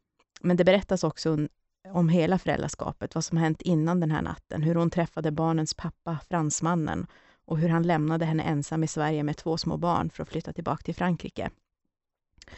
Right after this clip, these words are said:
Och Natten är då en väldigt passande titel, för det finns ju många associationer med natten i romanen, och mycket har hänt på natten i berättarens liv. Och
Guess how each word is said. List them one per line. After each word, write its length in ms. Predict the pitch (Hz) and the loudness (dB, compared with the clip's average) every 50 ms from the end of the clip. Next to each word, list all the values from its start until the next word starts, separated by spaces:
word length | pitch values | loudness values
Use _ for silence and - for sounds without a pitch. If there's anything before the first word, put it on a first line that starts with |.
| - _ _ _ _ - | -20 _ _ _ _ 0
Och 60 | 208 | 4
Natten 360 | 190 196 185 - _ - 156 156 | 4 4 2 0 _ 0 2 2
är 120 | 156 147 | 2 2
då 80 | 147 147 | 2 2
en 140 | 147 151 | 2 2
väldigt 280 | 151 151 147 147 151 - | 2 0 0 -2 -4 -4
passande 420 | - 151 - - - 175 160 143 | -6 -6 -6 -2 0 2 2 2
titel, 440 | - - - - - - - - 165 - | 0 -4 -10 -12 -10 -10 -8 -8 -8 -10
för 80 | _ - | _ -8
det 60 | 175 | -6
finns 260 | 156 - 160 156 - | -4 -2 -4 -4 -4
ju 80 | 160 - - - | -6 -8 -8 -8
många 320 | - 160 160 151 147 151 147 | -4 -2 -2 0 0 -2 -2
associationer 760 | 151 - - - - - - 147 143 - - 151 151 151 147 | -4 -6 -8 -10 -6 -4 -4 -4 -4 -4 -4 -2 -2 -2 -2
med 120 | 143 147 | -2 -2
natten 400 | 143 151 151 - - - - 143 | -2 -2 -2 -4 -8 -6 -4 -4
i 80 | 143 139 | -2 -2
romanen, 460 | - 147 - 143 50 50 52 53 - | -2 -2 -2 -4 -4 -4 -4 -4 -2
och 60 | - | 0
mycket 400 | 160 165 156 - - - 170 165 | 2 0 0 -2 -4 -6 -6 -6
har 260 | - - - - 147 147 | -6 -6 -6 -4 -4 -4
hänt 400 | - - 170 160 160 - - - | -4 -4 -4 -4 -4 -6 -8 -6
på 80 | - | -4
natten 520 | 135 160 170 - - _ - - - 165 190 - _ _ _ _ _ _ _ _ _ _ | -2 -2 -2 -4 -8 _ -12 -10 -10 -10 -10 -12 _ _ _ _ _ _ _ _ _ _
i 100 | - 160 | -2 0
berättarens 560 | 160 147 147 151 - - - - 160 - - | 0 0 -2 -2 -6 -6 -4 -4 -4 -4 -2
liv. 260 | 175 165 - - 170 - | -2 -2 -2 -4 -4 -6
Och 120 | 143 147 | -6 -6